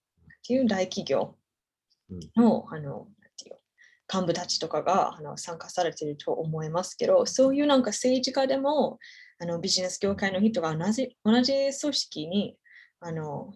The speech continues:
Speaker 1: なんていう、一度、あ、一緒に活動するとかは、
Speaker 2: うん。
Speaker 1: なんかそれが普通、
Speaker 2: うん。
Speaker 1: 日本では普通なんですか？
Speaker 2: いやいやいやいや、これがそんな普通じゃないよ。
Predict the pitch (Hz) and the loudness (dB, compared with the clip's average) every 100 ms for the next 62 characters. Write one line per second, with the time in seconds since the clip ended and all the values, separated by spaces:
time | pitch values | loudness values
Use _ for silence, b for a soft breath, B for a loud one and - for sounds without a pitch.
0 | - 147 143 269 262 220 226 170 160 - | -16 -14 -4 -2 0 -2 4 4 4 0
1 | _ - - - - 208 185 170 175 180 | _ -20 -20 -14 -6 -2 0 2 2 2
2 | 160 143 - - 185 190 214 90 - - | 0 -4 -10 -2 -2 0 -2 -2 -6 -10
3 | - - - 98 B B B B _ 226 | -10 -10 -12 -16 B B B B _ 6
4 | 240 175 - 202 254 294 285 226 226 - | 6 4 0 4 6 6 4 0 -2 2
5 | 247 247 254 247 226 226 269 214 - - | 6 8 8 6 6 6 8 6 4 0
6 | 208 226 233 226 - - - - _ _ | -2 2 4 4 0 -8 -12 -12 _ _
7 | _ _ _ _ _ _ _ 87 90 92 | _ _ _ _ _ _ _ -10 -8 -6
8 | 92 87 87 80 78 - - 120 135 143 | -4 -4 -6 -6 -10 -14 -4 0 0 0
9 | 117 - - 113 123 120 - 131 127 127 | -2 -4 -8 -4 -4 -6 -6 -4 -2 0
10 | 101 - | -2 -4